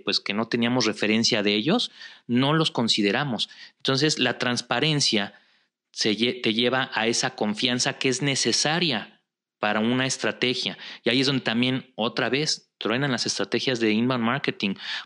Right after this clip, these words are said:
porque no son transparentes, no hablan de lo que le interesa realmente a sus clientes.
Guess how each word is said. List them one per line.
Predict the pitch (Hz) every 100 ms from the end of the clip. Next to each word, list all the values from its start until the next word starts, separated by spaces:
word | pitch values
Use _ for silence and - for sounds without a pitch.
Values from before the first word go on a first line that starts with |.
| -
porque | - -
no | 113 127 139
son | - - 131
transparentes, | 139 120 - 104 135 123 107
no | 110 120 123
hablan | 151 160
de | 131
lo | 110
que | 104
le | 104
interesa | 107 107 113 139
realmente | 131 127 123 131
a |
sus | 123 101
clientes. | 113 110 104 113 -